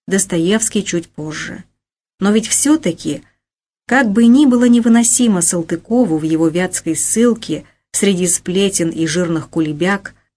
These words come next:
как бы ни погибал он среди нелепых бумаг губернского правления и подлейшего Бастона,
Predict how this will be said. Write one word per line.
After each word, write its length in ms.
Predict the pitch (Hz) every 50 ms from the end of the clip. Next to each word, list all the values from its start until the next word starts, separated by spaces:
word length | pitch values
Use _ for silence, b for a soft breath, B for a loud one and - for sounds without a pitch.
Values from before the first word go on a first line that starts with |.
| _ _ _ _ _ _
как 300 | - 226 240 247 220 190
бы 140 | 185 226 220
ни 100 | 214 214
погибал 680 | 214 208 190 170 185 175 160 190 196 202 196 - -
он 160 | 185 185 175
среди 340 | 175 - 175 165 156 170 175
нелепых 480 | 175 170 165 170 185 180 180 160 151
бумаг 500 | 147 156 156 156 156 175 196 208 - b b b b _ _ _ _ -
губернского 800 | 165 165 185 196 180 208 208 208 202 196 185 - - 185 180 175
правления 720 | 175 180 180 170 165 170 196 214 220 214 196 180 170 165
и 120 | - 175
подлейшего 680 | 170 - 175 165 156 170 185 196 196 180 - 175 165 165
Бастона, 720 | 160 165 165 - - - 208 214 226 226 190 160 160